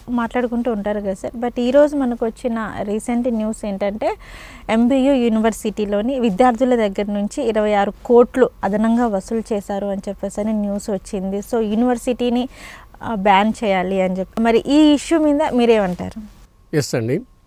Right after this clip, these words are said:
Speaker 2: మోహన్ బాబు గారు అంటే మీరు అన్నట్టుగానే
Speaker 1: మ్మ్.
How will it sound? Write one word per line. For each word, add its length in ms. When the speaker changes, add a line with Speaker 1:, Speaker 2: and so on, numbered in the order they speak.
Speaker 2:
మోహన్ 340
బాబు 180
గారు 160
అంటే 240
మీరు 180
అన్నట్టుగానే 600
Speaker 1:
మ్మ్. 680